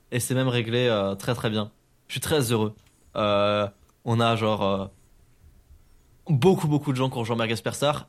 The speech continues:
Et tu sais, c'est un truc en abonnement. Et qui sont restés le deuxième mois. En fait, dans ce genre de pro-, de programme, surtout quand en plus tu,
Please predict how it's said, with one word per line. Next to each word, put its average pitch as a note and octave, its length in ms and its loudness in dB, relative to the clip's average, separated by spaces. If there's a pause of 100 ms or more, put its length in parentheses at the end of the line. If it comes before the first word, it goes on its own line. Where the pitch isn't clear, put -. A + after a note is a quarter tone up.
Et A#2 160 0
tu - 60 -8
sais, D3+ 60 -2
c'est - 80 -4
un B2+ 60 -4
truc - 140 -8
en A#2+ 80 0
abonnement. A#2 380 -2 (260)
Et B2+ 80 -4
qui C3 160 -6
sont A#2+ 180 0
restés D3 360 -2
le D3 60 -4
deuxième B2 280 0
mois. G#2+ 180 -4 (120)
En - 60 -8
fait, E3+ 120 0
dans D3+ 120 0
ce - 60 -4
genre B2 100 0
de A#2+ 60 0
pro-, - 240 -8
de A#2 220 -4
programme, C3+ 360 -4
surtout C#3+ 240 -6
quand B2+ 120 -4
en A2 40 -2
plus C3 200 -8
tu, G2+ 240 -10